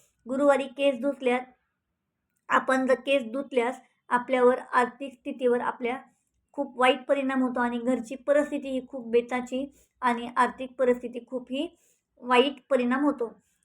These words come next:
घरची परिस्थिती आणि त्या व्यक्तीला जीवनामध्ये आर्थिक आपल्या समस्यांना खूप तोंड द्यावे लागते, त्यामुळे त्या दिवशी आपल्याला केस धुवायचे नाहीयेत. शेवटी तुम्हाला, अ, शनी, शनिवार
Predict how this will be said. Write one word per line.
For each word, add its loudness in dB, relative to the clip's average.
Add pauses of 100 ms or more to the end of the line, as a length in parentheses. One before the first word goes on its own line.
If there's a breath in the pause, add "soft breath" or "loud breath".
घरची 0
परिस्थिती 0
आणि -2
त्या 0
व्यक्तीला 0
जीवनामध्ये 2 (160)
आर्थिक -2
आपल्या -2 (360 loud breath)
समस्यांना -2 (100)
खूप -10
तोंड -4
द्यावे 4
लागते, 0
त्यामुळे 0 (2000 soft breath)
त्या 4
दिवशी 2
आपल्याला 2
केस 2
धुवायचे 0
नाहीयेत. 4 (400 soft breath)
शेवटी 0 (220)
तुम्हाला, 2
अ, -2
शनी, 4
शनिवार 2